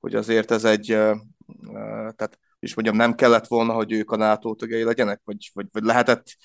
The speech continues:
ilyesmit is kiére-, kiérezni ebből az interjúból, hogy egykoron még azért ez egy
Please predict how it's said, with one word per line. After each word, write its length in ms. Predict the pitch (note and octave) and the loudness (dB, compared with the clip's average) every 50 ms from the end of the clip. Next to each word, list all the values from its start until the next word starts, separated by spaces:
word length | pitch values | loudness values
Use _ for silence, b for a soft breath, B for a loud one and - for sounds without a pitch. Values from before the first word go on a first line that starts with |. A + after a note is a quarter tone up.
| b b b | b b b
ilyesmit 460 | - A#2+ A#2+ A#2 A2+ - - A#2+ A2 | -2 0 2 2 2 0 -6 -12 -12
is 140 | A#2 - - | -12 -12 -8
kiére-, 380 | - B2 A#2 A2+ A2 A2+ - - - - G#2+ | -2 0 2 2 4 2 2 0 -2 -8 -6
kiérezni 440 | - A#2+ A#2 G#2+ G#2+ A2+ - A#2+ | -4 -2 -2 0 0 0 0 0
ebből 160 | A2+ A2+ A2+ A#2 | -2 -2 -2 -4
az 100 | A2+ A#2+ | -4 -2
interjúból, 580 | B2 A#2 - B2+ A#2 B2 B2+ A2+ G#2+ G#2+ G2+ | -2 0 0 0 2 2 0 0 -2 -4 -6
hogy 400 | G2+ G#2 G2+ G2+ G2 G#2+ G#2 G2 b b b b b | -4 -6 -6 -6 -4 -4 -4 -4 b b b b b
egykoron 480 | b - A2+ A2 - - B2+ A#2+ A#2+ A#2 | b -4 -4 -4 0 2 4 4 6 6
még 300 | A#2 A2+ A2+ A2+ A2 A2 | 4 4 4 2 2 2
azért 500 | A#2 A2 A2 A#2 A2+ A2+ A2 - _ - - - | 0 0 2 2 0 0 0 -2 _ -18 -18 -16
ez 200 | - A2+ A2 A#2 | -14 -6 -2 0
egy 320 | A2 G#2+ G#2 - - - | 0 0 -2 -6 -16 -18